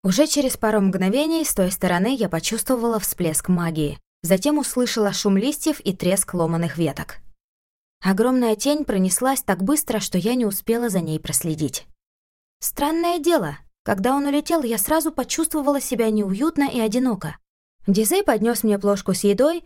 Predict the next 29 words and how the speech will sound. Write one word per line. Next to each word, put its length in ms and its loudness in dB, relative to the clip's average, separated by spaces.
и 100 2
чашку 380 0
с 40 0
горячим 440 2
напитком, 520 -2
заставив 540 0
удивиться 440 0
их 180 -2
проворности 640 0
в 40 -8
приготовлении 720 0
пищи. 500 -4
Или 260 2
мы 200 0
так 220 2
долго 320 4
с 60 0
драконом 580 0
прощупывали 720 0
друг 240 0
друга? 420 -2
Едва 380 2
закончила 520 2
есть, 520 -2
как 160 2
жрец 400 2
обратился 520 0
ко 140 2
мне, 240 0